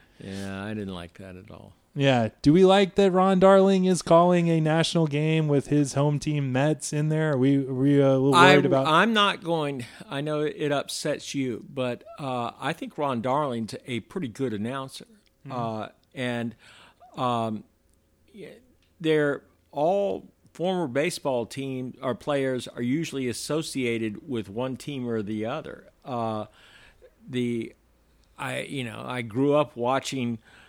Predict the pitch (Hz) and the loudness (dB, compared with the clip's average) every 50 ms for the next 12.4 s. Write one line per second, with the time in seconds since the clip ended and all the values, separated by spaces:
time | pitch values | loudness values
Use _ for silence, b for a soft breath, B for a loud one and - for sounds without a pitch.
0 | b _ - - 131 120 117 113 110 117 110 90 131 135 123 131 139 123 110 120 | b _ -12 -8 -6 -4 -4 -4 -6 -6 -6 -4 -4 -4 -2 -2 -4 -4 -2 -2
1 | 135 143 143 135 120 104 95 - - 156 151 139 139 135 131 123 127 139 165 156 | -4 -4 -4 -4 -4 -4 -6 -6 -4 -2 0 0 2 2 0 0 -2 -2 -2 -4
2 | 127 110 - - 127 127 123 117 113 98 127 131 131 123 117 104 110 113 135 170 | -4 -8 -8 -6 -4 -4 -4 -4 -4 -4 -4 -4 -4 -4 -4 -4 -4 -4 -4 -4
3 | 170 123 80 - - - - - - 143 120 117 110 110 110 110 - - 123 113 | -4 -4 -6 -10 -16 -20 -20 -16 -10 -8 -6 -4 -4 -4 -6 -8 -8 -8 -6 -6
4 | 110 110 b b b b b b b _ - 113 113 113 110 110 110 - - _ | -6 -6 b b b b b b b _ -6 -4 -2 -2 -2 -4 -6 -8 -12 _
5 | _ _ - 226 175 - - - _ - - - 127 123 131 127 110 98 90 127 | _ _ -18 -16 -16 -16 -16 -20 _ -18 -12 -8 -6 -6 -6 -6 -6 -6 -4 -2
6 | 147 165 165 151 143 120 - - - - 190 196 202 - - - - 143 135 113 | 0 2 2 2 0 0 -2 -6 -6 -4 -4 -4 -4 -6 -10 -8 -4 -4 -2 -2
7 | 113 107 - - - - - 175 190 151 123 107 104 117 120 117 117 117 117 117 | -2 -4 -6 -8 -12 -8 -6 -4 -2 -2 -2 -2 -4 -6 -6 -4 -4 -4 -4 -2
8 | 113 120 123 120 117 117 110 107 104 - - - 127 120 - 123 101 117 120 113 | -2 -2 -2 -2 -2 -4 -4 -4 -6 -8 -8 -10 -10 -8 -8 -10 -10 -8 -8 -6
9 | 110 107 104 98 117 107 - - 175 180 165 135 104 90 78 - 85 - 123 113 | -6 -6 -6 -8 -10 -12 -12 -8 -8 -6 -6 -6 -8 -10 -12 -14 -12 -10 -8 -6
10 | 107 107 107 101 - - 127 113 107 104 - - 135 123 120 120 117 117 110 113 | -4 -6 -6 -8 -10 -8 -8 -8 -8 -8 -8 -6 -6 -4 -2 -2 -2 -2 -2 -2
11 | 117 117 117 - - 123 113 117 120 117 139 151 156 156 - 196 95 80 - - | -2 -4 -4 -6 -8 -10 -10 -8 -8 -6 -6 -6 -6 -6 -8 -8 -10 -12 -12 -12
12 | - 127 117 110 110 113 113 | -10 -10 -8 -6 -6 -6 -6